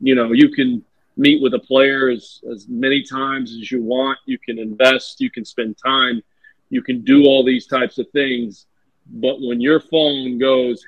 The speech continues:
"Hey, coach, can we meet?" And it may be three, four weeks after the season, you think this player's in, especially at the mid-major level, and you get that text that says, "Hey, coach, can we meet?" You know what's coming. You know, I,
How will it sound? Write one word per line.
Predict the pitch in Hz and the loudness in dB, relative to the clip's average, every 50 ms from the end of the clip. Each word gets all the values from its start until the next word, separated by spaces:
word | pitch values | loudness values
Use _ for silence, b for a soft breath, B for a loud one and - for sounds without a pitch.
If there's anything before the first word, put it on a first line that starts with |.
| - | -6
"Hey, | 127 131 143 123 | -4 -2 -2 -4
coach, | - - 151 147 143 127 110 - - _ _ | -4 -6 -4 -2 -2 -4 -6 -10 -16 _ _
can | - 139 139 139 139 | -8 -6 -6 -6 -6
we | 143 139 135 | -6 -4 -2
meet?" | 143 151 160 139 120 123 - - _ _ _ _ _ _ _ _ _ _ - | 2 4 4 4 2 0 -10 -20 _ _ _ _ _ _ _ _ _ _ -16
And | 113 117 127 | -10 -6 -6
it | 143 151 156 | -6 -6 -4
may | 147 147 147 | -2 -2 -2
be | 135 131 147 147 147 143 143 - | 0 2 4 4 4 2 -2 -6
three, | - 139 151 156 156 | -6 -2 0 0 0
four | 151 _ - 156 156 151 | 0 _ -4 -4 -4 -2
weeks | 143 156 156 131 - 156 | 0 -2 -2 -2 -2 -4
after | 151 151 151 - 135 | -6 -6 -6 -8 -10
the | 135 131 | -12 -10
season, | - - 160 175 165 131 127 123 | -4 -2 -2 -2 -2 -4 -6 -6
you | 131 143 135 147 | -6 -6 -6 -6
think | 151 147 143 131 - _ _ _ _ _ _ _ _ | -6 -8 -8 -8 -10 _ _ _ _ _ _ _ _
this | 127 135 143 - | -6 -6 -6 -6
player's | _ - 147 147 147 147 139 135 117 110 | _ -6 -4 -2 0 0 0 -2 -4 -6
in, | 143 165 160 143 127 127 | -6 -6 -6 -6 -8 -10
especially | 123 - - 185 208 190 - 160 139 | -12 -10 -8 -8 -6 -6 -4 -6 -6
at | - | -6
the | - 123 | -6 -6
mid-major | 120 151 190 170 147 135 123 117 107 117 113 | -2 -2 -2 -2 -2 -4 -4 -4 -4 -6 -8
level, | 113 113 113 107 117 120 120 _ _ _ _ _ _ - | -8 -8 -8 -8 -8 -8 -10 _ _ _ _ _ _ -12
and | 113 120 | -8 -4
you | 151 175 147 | -4 -2 0
get | 160 156 147 - | 0 -2 0 0
that | 151 139 - - | -2 -2 -2 0
text | 160 156 139 - - | 0 0 0 0 -4
that | 139 | -10
says, | - - 143 127 113 117 | -6 -4 -6 -6 -6 -6
"Hey, | 123 151 151 | -4 -6 -4
coach, | - - 160 156 143 120 - - - _ _ _ _ _ _ _ - | -4 -2 -2 -2 -2 -4 -8 -14 -20 _ _ _ _ _ _ _ -6
can | - 135 151 165 170 | -2 0 2 4 4
we | 180 190 180 | 4 4 4
meet?" | 180 202 196 156 131 - _ _ _ _ _ _ _ _ _ - - _ - | 2 2 2 2 0 -2 _ _ _ _ _ _ _ _ _ -20 -20 _ -6
You | 131 151 | -4 0
know | 170 170 165 | 2 2 2
what's | 156 139 - - | 2 0 -2 -4
coming. | - 156 147 131 - _ _ _ _ _ _ _ _ _ _ _ _ _ - - - 117 | -4 -2 -2 -4 -6 _ _ _ _ _ _ _ _ _ _ _ _ _ -20 -20 -16 -12
You | 113 | -8
know, | 120 123 127 127 127 | -6 -4 -4 -4 -4
I, | 127 127 | -6 -8